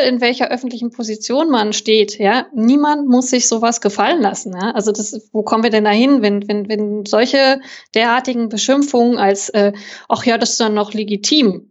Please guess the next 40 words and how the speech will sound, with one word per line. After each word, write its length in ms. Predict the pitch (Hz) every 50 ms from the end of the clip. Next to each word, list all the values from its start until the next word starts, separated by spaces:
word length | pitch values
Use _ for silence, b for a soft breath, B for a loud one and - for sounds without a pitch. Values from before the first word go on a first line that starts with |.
| _ -
äh, 240 | 208 208 202 202
gelten, 320 | 196 202 196 196 - 202 190
ja. 160 | 208 214 226
Und 300 | 226 220 214 220 214 - - - - - - - - _ - - - 370 -
das 240 | - 247 240 - -
finde 220 | - 320 285 285
ich 80 | 285 277
zum 80 | - 262
Beispiel, 220 | 247 247 - 233
ist, 120 | 226 -
also 800 | - - - - - - - _ _ _ _ _ _ - 202 214
so 240 | 202 233 247 240 233
kommt's 320 | - - 233 226 - -
mir 80 | 226 202
zumindest 320 | - - 220 214 208 -
vor, 120 | - 226 214
dass 320 | 214 214 220 214 - -
das 180 | - 214 - -
bei 160 | - - 214
Twitter 400 | 214 - 302 311 294 254 226 208
halt 160 | 202 202 208
auch 300 | 233 226 202 - - - -
noch 200 | 220 214 214 -
viel 220 | - - - 233
mehr 240 | 220 214 220 208 214
so 140 | 214 220 214
ist. 160 | 220 196 -
Ich, 180 | - 202 - - - - -
ich, 340 | - - 240 214 - - - 262 262 - _ _ _ _ _ _ _ _ -
deswegen 300 | 226 - - 214 214 208
habe 120 | 202 202
ich 80 | 202 -
mich 100 | 220 208
da 100 | - 214
immer 120 | 208 208
so 80 | 202 202
ein 40 | 202
bisschen 220 | 196 - 220 202
von 280 | - - - - - -
ferngehalten. 580 | - - - - - 214 196 - - 214 220